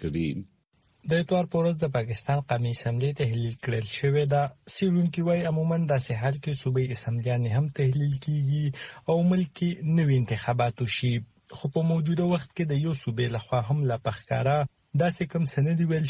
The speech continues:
Speaker 2: شوي، ګینې چې دوی به اسمبلیانې تحلیل کوي. په پېښور کې وتلي خبریال مشتاق یوسفزی ډیوه ته وویل، د قومي اسمبلی تحلیل کولو مسله په عدالت کې روانه ده. د پاکستان تحریک انصاف مشران غواړي چې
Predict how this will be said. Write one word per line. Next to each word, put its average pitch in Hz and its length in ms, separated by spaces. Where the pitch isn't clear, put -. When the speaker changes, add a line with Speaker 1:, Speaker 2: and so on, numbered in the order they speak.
Speaker 2:
شوي، 170 240
ګینې 127 340
چې 120 80
دوی 147 120
به 156 220
اسمبلیانې 131 600
تحلیل 120 360
کوي. 120 300
په 165 80
پېښور 170 480
کې 180 160
وتلي 165 320
خبریال 160 500
مشتاق 131 480
یوسفزی 120 480
ډیوه 120 260
ته - 160
وویل، 147 320
د - 20
قومي 170 220
اسمبلی 160 420
تحلیل 117 400
کولو 139 300
مسله 123 460
په - 140
عدالت 117 520
کې - 120
روانه 131 340
ده. 143 180
د 165 160
پاکستان 160 520
تحریک 117 440
انصاف 120 440
مشران 117 480
غواړي 143 400
چې - 100